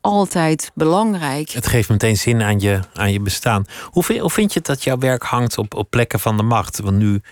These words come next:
Speaker 2: is de blik vaak gericht op het Katshuis bijvoorbeeld, waar ze
Speaker 1: Mhm.
Speaker 2: al die fantastische maatregelen bedenken. Daar hangt, daar hangt werk van jou volgens mij nog steeds.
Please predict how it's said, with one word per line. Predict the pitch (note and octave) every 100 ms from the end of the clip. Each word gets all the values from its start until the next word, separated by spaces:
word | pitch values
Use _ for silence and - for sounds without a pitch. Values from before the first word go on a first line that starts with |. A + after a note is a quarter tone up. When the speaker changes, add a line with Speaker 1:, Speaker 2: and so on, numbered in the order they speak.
| - - _ -
Speaker 2:
is | G#2
de | -
blik | F2+ G2+ -
vaak | G2+ F#2+
gericht | - F2+ E2
op | -
het | - -
Katshuis | F#2+ - A2+ G#2+ -
bijvoorbeeld, | A2+ - G#2+ G2+ G2+ A#2+ -
waar | F2
ze | E2+ F2
Speaker 1:
Mhm. | D#2 G#3+ - - - - _
Speaker 2:
al | - F2+
die | F2
fantastische | - F#2 F2+ - F2 -
maatregelen | E2 E2 F2+ G#2 G2 - G2
bedenken. | F#2 F#2+ F#2+ - A#2+ _ _ _ _ _ _ -
Daar | - -
hangt, | C3 A#2+ - -
daar | A#2 A#2
hangt | A#2+ B2+
werk | F#2+ A2+ C3
van | -
jou | E2+ D2 D2
volgens | F#2+ F2
mij | F2+ F2
nog | F#2
steeds. | - B2 D#2+ - -